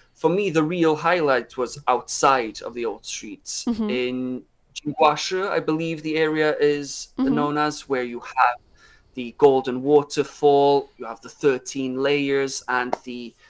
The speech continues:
Speaker 1: uh, the g-, old gold mines. And that,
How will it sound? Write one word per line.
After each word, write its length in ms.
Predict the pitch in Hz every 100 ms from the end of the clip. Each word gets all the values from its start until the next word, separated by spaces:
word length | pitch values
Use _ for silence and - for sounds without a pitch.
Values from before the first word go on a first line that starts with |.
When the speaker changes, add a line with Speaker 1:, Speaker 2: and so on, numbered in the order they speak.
| _ _ -
Speaker 1:
uh, 80 |
the 120 | 117 135
g-, 40 | - _ _
old 240 | 135 135 -
gold 320 | 151 151 143
mines. 640 | 147 147 147 151 - - _ _
And 280 | 135 135 131 - _
that, 300 | 135 180 180